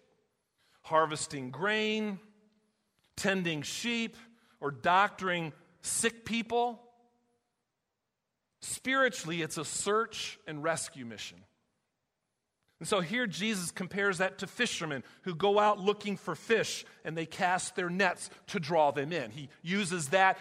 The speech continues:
as the illustration of this mission. Tied into the idea of being lost.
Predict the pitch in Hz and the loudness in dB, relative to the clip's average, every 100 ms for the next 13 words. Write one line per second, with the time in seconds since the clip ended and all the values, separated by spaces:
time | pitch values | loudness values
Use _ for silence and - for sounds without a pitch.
0 | - 180 156 180 185 160 - 180 180 170 | 2 2 4 0 0 0 -2 0 0 -4
1 | 147 - - 185 180 147 175 156 - - | -6 -6 2 4 2 0 -2 -2 -8 -16
2 | - 143 160 - 95 85 _ _ _ _ | -12 -6 -4 -6 -10 -14 _ _ _ _
3 | _ _ _ _ _ _ _ _ _ _ | _ _ _ _ _ _ _ _ _ _
4 | _ _ _ _ - - 208 208 214 214 | _ _ _ _ -12 2 6 6 6 2
5 | 180 185 185 185 185 170 151 - _ 143 | 2 4 4 4 2 2 0 -10 _ -6
6 | 185 180 165 - - 139 165 139 98 - | -4 -2 -4 -6 -8 0 4 4 0 -6
7 | - - | -10 -10